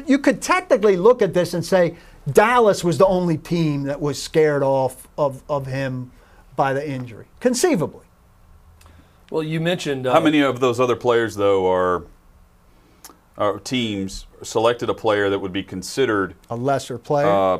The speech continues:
Speaker 3: top ten talent and were in need of corner? Like, could use a starting corner? That there are more than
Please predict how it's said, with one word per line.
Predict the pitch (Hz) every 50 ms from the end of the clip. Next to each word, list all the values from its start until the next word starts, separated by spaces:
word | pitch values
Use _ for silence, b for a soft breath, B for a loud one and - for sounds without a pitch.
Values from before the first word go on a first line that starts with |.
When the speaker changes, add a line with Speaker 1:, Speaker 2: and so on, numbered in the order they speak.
| - -
Speaker 3:
top | - 151 151 156 - -
ten | - 143 139 135 135 131
talent | 120 131 131 120 117 107 98 98 98 - _ _ _ _ b b b b b b b b b b _ _ _ _ _ _ _ _ _ _ _ _
and | - 127 135 135 131 127 120 117 113 - - _
were | 120 113 120 117 117
in | 113 110
need | 113 120 123 110
of | 101 101 -
corner? | - 117 120 127 139 147 160 156 - _ _ _ _ _ _ _ _
Like, | - 110 107 107 - - -
could | - 123 117 104
use | 98 107 117 123 127 123 - 120
a | 101 95
starting | - - - - 113 113 123 123 120 113 104
corner? | 95 101 101 101 110 120 135 156 147 - _
That | - 110 110 110 101 - - - -
there | 110 117 120
are | 117 110
more | 110 113 117 117 117 110
than | 101 92 92 92